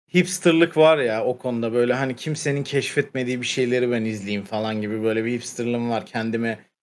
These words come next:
pek itiraf edemediğim. Ee, bu sebepten, e, çok böyle aşırı fazla konuşuluyorsa genelde izlemiyorum o sırada. Buna Game of Thrones dahil.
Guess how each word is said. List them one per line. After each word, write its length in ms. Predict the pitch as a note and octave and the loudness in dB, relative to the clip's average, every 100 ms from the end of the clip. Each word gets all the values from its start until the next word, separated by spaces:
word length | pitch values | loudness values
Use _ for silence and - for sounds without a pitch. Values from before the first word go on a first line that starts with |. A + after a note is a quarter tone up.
| - | -4
pek 200 | A2 G#2+ | -4 -2
itiraf 460 | A2+ A#2+ A2+ G#2+ | -2 2 2 2
edemediğim. 560 | A#2 A#2+ A2+ G2 A2+ F3+ - _ _ _ - | 2 2 0 0 -2 -6 -12 _ _ _ -2
Ee, 540 | C#3+ D#3 D#3 D#3 D#3 D#3 | 4 6 6 6 4 2
bu 80 | F3 | 0
sebepten, 680 | E3+ E3 D#3+ D#3+ G#3 G3+ C#3 | 4 4 4 2 2 2 0
e, 340 | B2 D#3 D#3+ D#3 | 0 2 2 0
çok 320 | - F#3+ F#3+ | 4 4 6
böyle 180 | F3 E3+ | 6 6
aşırı 680 | D3 - - F#3 G3 G3+ - - _ | 6 0 0 6 8 6 0 -16 _
fazla 320 | D#3 D#3 D3 D#3+ | 4 4 2 2
konuşuluyorsa 680 | E3 D#3+ - G#3 F#3+ F#3+ | 2 2 0 4 4 4
genelde 680 | F#3+ F3+ E3 E3+ G#3 F#3 - _ _ _ _ - | 2 4 4 6 4 4 0 _ _ _ _ -4
izlemiyorum 600 | E3+ D#3 E3+ C#3+ A#2+ A2+ | 0 4 4 4 0 -2
o 60 | A2 | -4
sırada. 520 | B2+ A2+ E3 F#3 D3+ | -2 2 4 4 2
Buna 420 | E3 E3+ F3 - _ _ D3 | 2 4 4 0 _ _ 4
Game 220 | D#3 E3+ | 4 4
of 140 | D#3+ | 0
Thrones 380 | - E3 E3 D3 | 0 2 2 4
dahil. 340 | D3+ D3+ D3 | 6 6 4